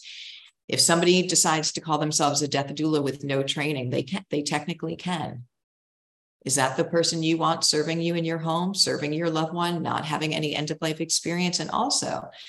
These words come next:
just from an ethical standpoint, not going and taking time and care to learn how to support somebody at the end of life, learn physiology, know that they have a supportive network of,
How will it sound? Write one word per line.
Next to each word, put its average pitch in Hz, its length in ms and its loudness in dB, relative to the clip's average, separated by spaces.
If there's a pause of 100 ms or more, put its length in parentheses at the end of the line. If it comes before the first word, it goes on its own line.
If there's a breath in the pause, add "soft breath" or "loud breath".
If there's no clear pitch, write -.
(160 loud breath)
just - 240 2
from 247 140 -2
an 175 220 -2
ethical 160 380 -4
standpoint, - 760 -4 (580)
not 147 440 4
going 165 580 0 (100)
and 147 160 -2
taking 156 520 0
time 160 800 -2 (220)
and 143 200 -4
care 165 640 -2
to 170 100 -2
learn 165 640 -2 (440)
how 294 140 -2
to 320 100 2
support 330 460 2
somebody 320 300 0
at 311 80 -2
the 320 80 -4
end 302 180 -2
of 311 160 -4
life, 311 320 -4
learn 190 420 -2
physiology, 311 1120 -2 (400 soft breath)
know 165 240 4
that 247 140 -2
they 285 100 0
have 285 140 -2
a 294 60 2
supportive 302 680 2
network 285 400 -2
of, 285 160 2